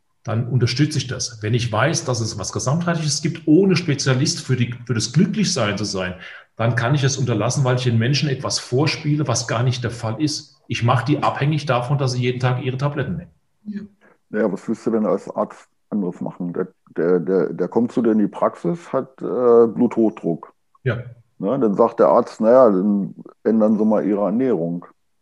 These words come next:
Speaker 3: Da sagt er, „Ja,
Speaker 1: Ja.
Speaker 3: danke schön.
Speaker 1: Ja.
Speaker 3: Suche ich mir einen anderen Arzt.“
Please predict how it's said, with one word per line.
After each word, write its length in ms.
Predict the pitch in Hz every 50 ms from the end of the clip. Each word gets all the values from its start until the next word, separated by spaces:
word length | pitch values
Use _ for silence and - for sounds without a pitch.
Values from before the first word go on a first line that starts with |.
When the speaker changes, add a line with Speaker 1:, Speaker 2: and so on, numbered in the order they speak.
| _ _ _ _
Speaker 3:
Da 100 | - 92
sagt 220 | 90 101 95 - 113
er, 60 | 90
„Ja, 40 | 95
Speaker 1:
Ja. 20 | 95
Speaker 3:
danke 260 | 110 123 - - 95
schön. 460 | - - - 87 82 85 90 - - _ _ _ _ _
Speaker 1:
Ja. 120 | 190 175
Speaker 3:
Suche 140 | 101 101 101
ich 60 | 104
mir 80 | 107 -
einen 80 | 104 85
anderen 280 | 113 123 110 98 85
Arzt.“ 440 | 65 76 85 85 - - - _ _